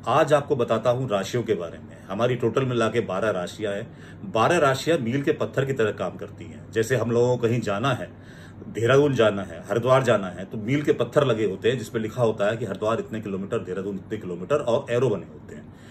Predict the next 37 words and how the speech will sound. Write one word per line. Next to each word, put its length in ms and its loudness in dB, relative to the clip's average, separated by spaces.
इसी 180 2
प्रकार 340 4
हमारा 240 6
ब्रह्मांड 480 2
है, 220 -4
जो 140 -4
कि 80 -6
तीन 200 -2
सौ 100 -4
साठ 240 2
डिग्री 220 -4
का 120 -2
हम 140 -4
इसको 220 -6
मानते 340 0
हैं, 180 -2
तो 120 -8
उसको 260 2
भी 120 6
हमने 240 2
बारह 320 2
हिस्सों 280 2
में 120 -4
divide 360 0
किया 140 -8
हुआ 260 -14
है। 160 -18
वो 100 4
बारह 280 6
हिस्से 300 4
हमारे 240 6
बनते 320 0
हैं 120 0
सितारों 440 2
के 100 2
समूह 340 -4
से। 180 -10